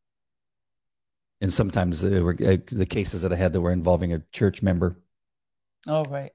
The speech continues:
Speaker 1: Um, I really got mad. I mean, I really was like, "You gotta be
Speaker 2: Yeah.
Speaker 1: kidding me."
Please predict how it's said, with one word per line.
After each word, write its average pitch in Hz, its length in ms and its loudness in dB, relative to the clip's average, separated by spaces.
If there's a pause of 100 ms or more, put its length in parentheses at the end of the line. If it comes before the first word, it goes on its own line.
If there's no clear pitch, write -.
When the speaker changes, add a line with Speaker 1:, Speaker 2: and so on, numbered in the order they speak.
Speaker 1:
Um, 82 460 -2 (1400)
I 98 100 -2
really 101 500 6
got 80 220 -2
mad. - 260 -8 (680)
I - 40 0
mean, 98 120 6
I 98 40 8
really 90 320 4
was 82 340 -4
like, 80 240 -6
"You 98 120 -2
gotta 82 200 -2
be 87 80 -6
Speaker 2:
Yeah. 82 120 -4
Speaker 1:
kidding 92 240 -2
me." 82 200 -14